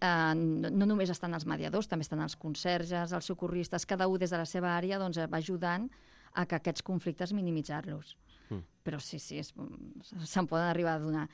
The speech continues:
Speaker 1: Molts d'ells, a més, sobretot en aquestes piscines que són també més, més grans, a vegades és per, per una qüestió de, de l'espai i de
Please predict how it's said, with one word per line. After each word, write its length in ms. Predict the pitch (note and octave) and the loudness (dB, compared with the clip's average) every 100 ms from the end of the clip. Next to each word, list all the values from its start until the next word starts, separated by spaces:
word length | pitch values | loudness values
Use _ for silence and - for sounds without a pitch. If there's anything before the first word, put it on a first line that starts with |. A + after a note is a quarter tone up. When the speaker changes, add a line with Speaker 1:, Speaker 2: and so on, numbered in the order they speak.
| - - - | -14 -20 0
Speaker 1:
Molts 380 | G#3+ G#3+ A3+ G3+ | 6 6 6 4
d'ells, 240 | G#3+ G#3+ | 2 4
a 140 | C4 G#3+ | 4 4
més, 160 | G3 | 2
sobretot 280 | A3 G#3+ F#3 | 0 0 2
en 80 | G3+ | 2
aquestes 320 | F#3+ F#3 G3 | 0 0 -2
piscines 340 | - G3 F#3 E3+ | -4 -4 -2 -2
que 60 | F3 | -4
són 120 | F3 E3+ | -4 -2
també 220 | E3 E3 | -2 0
més, 220 | D#3 D3+ | -2 -2
més 220 | - D#3 - | -4 -4 -4
grans, 460 | E3+ E3+ F#3 F3+ F#3 | -2 0 0 0 2
a 120 | E3 | 2
vegades 380 | D#3+ D#3 E3+ E3 | 2 2 0 0
és 140 | E3 - | -2 -2
per, 380 | A3 F#3+ E3+ F3 | 0 0 0 -2
per 140 | F3 | -2
una 140 | E3+ E3+ | -2 -2
qüestió 300 | F#3+ - F3 | -6 -2 -2
de, 80 | E3 D#3+ D#3+ - - - - | 0 -2 -4 -8 -20 -20 -6
de 200 | F#3 E3 | 0 0
l'espai 600 | D#3 - - F3 G#3+ G#3 G3+ | 0 -4 2 4 4 2 0
i 80 | F#3+ | 0
de 140 | E3+ | 0